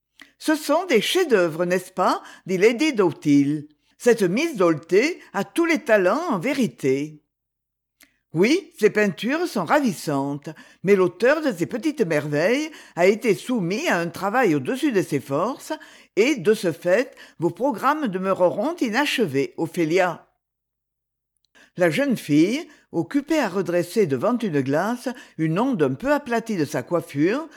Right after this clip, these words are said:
se détourna vivement. « Inachevé ? Par exemple, quelle plaisanterie, Gérald !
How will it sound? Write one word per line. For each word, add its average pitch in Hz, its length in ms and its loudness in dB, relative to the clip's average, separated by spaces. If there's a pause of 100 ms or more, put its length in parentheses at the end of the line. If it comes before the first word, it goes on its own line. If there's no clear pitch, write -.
(200)
se 175 100 -4
détourna 190 640 -2
vivement. « 147 840 -2 (960)
Inachevé ? 208 640 0 (520)
Par 214 200 0
exemple, 165 600 -2 (220)
quelle 277 260 2
plaisanterie, 269 720 -2
Gérald ! 156 600 -2